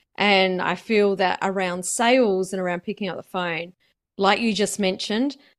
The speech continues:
there can be a lot of stories. And they're not stories that are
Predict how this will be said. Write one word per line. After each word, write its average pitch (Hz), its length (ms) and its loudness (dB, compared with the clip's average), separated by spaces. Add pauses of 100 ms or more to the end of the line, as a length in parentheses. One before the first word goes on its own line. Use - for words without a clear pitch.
there 247 140 0
can 285 240 2
be 220 220 4
a 165 100 0
lot 165 480 -4
of 156 140 -8
stories. - 840 -12 (440)
And 202 180 2
they're 190 100 2
not 220 240 0
stories 175 760 0
that 170 160 -2
are 170 380 -4